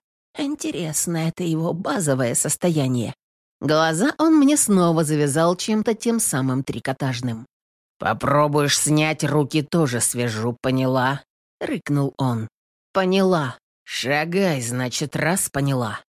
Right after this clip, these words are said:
Последовал новый приказ, а его пальцы опять прихватили меня за локоть. На этот раз чуть мягче, ровно настолько, чтобы не вырваться, но боли не причиняя.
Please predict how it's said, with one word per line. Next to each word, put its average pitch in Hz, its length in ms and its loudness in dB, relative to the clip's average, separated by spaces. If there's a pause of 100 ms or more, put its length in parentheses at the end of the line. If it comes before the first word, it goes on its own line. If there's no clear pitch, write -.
(220)
Последовал 165 640 2
новый 160 360 2
приказ, 147 600 -4 (260)
а - 160 -6
его 311 240 -2
пальцы 277 380 -2
опять 196 380 -2
прихватили 202 560 -2
меня 139 340 2
за 147 160 -2
локоть. 127 440 -4 (380)
На 151 280 -2
этот 160 400 -2
раз 160 320 0
чуть - 260 -4
мягче, 170 600 0
ровно 214 380 2
настолько, 220 560 0
чтобы 151 360 -2
не 147 140 0
вырваться, 123 720 -4 (140)
но 277 240 -2
боли 151 380 0
не 143 240 0
причиняя. 131 760 -4